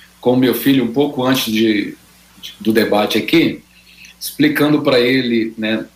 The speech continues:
com relação à vida conjugal, que esse nível de intimidade que é o casamento é o nível mais próximo que existe. E quanto mais fechado é o raio da intimidade, o nível da intimidade,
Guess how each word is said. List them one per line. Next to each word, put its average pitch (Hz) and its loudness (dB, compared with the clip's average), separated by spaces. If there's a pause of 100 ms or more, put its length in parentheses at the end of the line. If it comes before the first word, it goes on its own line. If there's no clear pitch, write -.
(260)
com 110 -8
relação 113 2
à - 2
vida 110 2
conjugal, 110 0 (480)
que 131 0
esse 160 0
nível 156 2
de 135 0
intimidade 123 -2 (600)
que 120 2
é 127 4
o 123 0
casamento 107 -2 (800)
é 120 2
o 131 2
nível 151 2
mais 170 0
próximo 139 -2
que 151 0
existe. 110 -2 (500)
E - 0
quanto 196 0
mais 175 -2
fechado 127 0
é 120 4
o 120 2
raio 139 0
da 135 2
intimidade, 120 -2
o 113 0
nível 151 2
da 135 0
intimidade, 117 -2